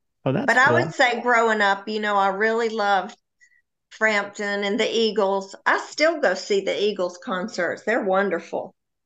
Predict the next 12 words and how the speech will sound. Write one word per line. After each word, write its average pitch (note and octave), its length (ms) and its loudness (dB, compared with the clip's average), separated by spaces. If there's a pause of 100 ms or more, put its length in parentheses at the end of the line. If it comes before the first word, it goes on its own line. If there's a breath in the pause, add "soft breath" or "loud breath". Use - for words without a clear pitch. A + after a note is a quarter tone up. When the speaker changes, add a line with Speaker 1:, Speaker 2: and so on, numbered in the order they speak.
(120)
Speaker 1:
Oh, A#3+ 200 0
even F3 320 4
without, D3+ 400 2
even D#3 320 2
without D3 300 2
Glenn D#3 240 2
Frey? D#3+ 460 0 (600)
Speaker 2:
Right, B3 340 0
because A#3 320 -6
his B3 260 -2
son C4 320 4
is, G3 280 -4